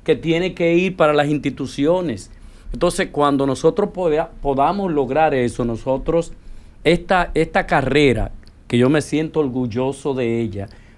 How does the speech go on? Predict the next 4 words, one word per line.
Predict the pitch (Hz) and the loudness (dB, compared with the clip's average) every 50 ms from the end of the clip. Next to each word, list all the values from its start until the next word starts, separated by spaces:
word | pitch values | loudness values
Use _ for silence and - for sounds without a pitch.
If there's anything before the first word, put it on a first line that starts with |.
| - - | -20 -6
porque | - 139 143 143 139 - - 143 127 - | -2 0 2 2 0 0 0 -2 0 2
es, | - 147 165 170 170 - - - - - - - - - - - - - | 2 2 2 2 0 -4 -8 -12 -12 -14 -14 -18 -20 -20 -20 -20 -20 -6
corríjanme | - - 110 107 110 127 139 147 143 147 143 | -2 0 2 4 4 4 4 4 4 2 0
ustedes, | 139 131 - - 113 107 104 107 107 | -2 -2 0 2 2 4 2 2 0